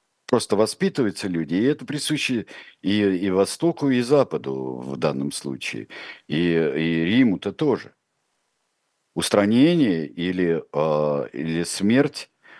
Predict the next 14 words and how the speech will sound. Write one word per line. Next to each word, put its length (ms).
а, 120
приносит, 720
а, 180
выгоду 480
другим 380
наследникам. 720
Как, 180
простите 520
меня, 340
вот, 400
а, 300
а, 140
мы 160
говорили 640